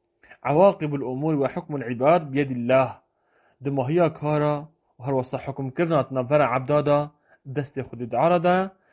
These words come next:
"فامضي انت لشأنك ودم على دعوتك." تو هر سر شود خوب که و تو بردام بسر کار خو و تو بردام بر سر گازیا خو. اوه کار پیغمبرا.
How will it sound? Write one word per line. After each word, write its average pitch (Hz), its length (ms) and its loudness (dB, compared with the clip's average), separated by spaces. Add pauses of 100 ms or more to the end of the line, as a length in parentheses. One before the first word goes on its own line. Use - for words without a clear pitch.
(140)
"فامضي 180 500 -4
انت 131 180 -8
لشأنك 127 720 -6 (160)
ودم 135 380 0
على 127 280 2
دعوتك." 117 640 -4 (120)
تو 170 260 -4
هر 131 360 0 (220)
سر - 160 -8
شود 143 240 -4
خوب 156 180 -6
که 185 220 0 (560)
و 139 100 -6
تو 139 120 -4
بردام 139 340 2
بسر 131 200 -4
کار 170 340 -4
خو 190 240 -8 (380)
و 139 60 -8
تو 135 140 -4
بردام 131 460 0
بر 127 80 0
سر 143 280 -4
گازیا 127 440 0
خو. 107 140 -12 (200)
اوه 180 320 4
کار 147 300 0
پیغمبرا. 123 520 -2